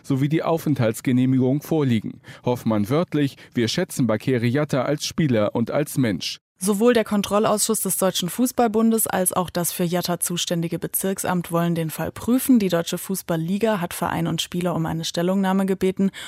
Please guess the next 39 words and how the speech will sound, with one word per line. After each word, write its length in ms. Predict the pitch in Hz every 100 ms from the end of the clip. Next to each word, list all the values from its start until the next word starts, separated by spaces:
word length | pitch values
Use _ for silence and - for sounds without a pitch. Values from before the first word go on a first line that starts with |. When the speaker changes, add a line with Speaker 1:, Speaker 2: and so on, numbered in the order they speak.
| - -
Speaker 2:
und 200 | 175 165
laut 260 | 165 165
D 140 | 165 165
F 180 | 170 -
B 240 | 185 202
hat 140 | 190
der 100 | 170
erste 320 | - 165 - -
F 160 | 165
C 140 | - 170
Nürnberg 600 | 165 185 202 196 185 165
Einspruch 440 | 170 - 185 175
gegen 260 | 170 170 165
die 140 | 160
Wertung 360 | 160 165 175 170
der 100 | 160
null 200 | 160 -
zu 140 | 165
vier 260 | - 180 185
Niederlage 520 | 170 165 165 160 165
im 120 | 170
Punktspiel 540 | - 220 226 - 156 147
gegen 240 | 151 156
den 180 | 156 147
Hamburger 400 | 156 156 156 151
S 160 | 156
V 200 | - 170
eingelegt. 580 | 160 160 160 160 180 - - - - -
Der 80 | 175
Club 360 | - 208 214 -
begründete 680 | - - 170 202 247 269 240
das 280 | 214 214 -
demnach 500 | 190 208 202 190 -
mit 200 | 185 -
den 240 | 185 180
Berichten 520 | - 175 151 - - 156
über 200 | - 165
Yattas 480 | 156 143 151 143 -
Identität. 760 | 147 139 180 180 - - -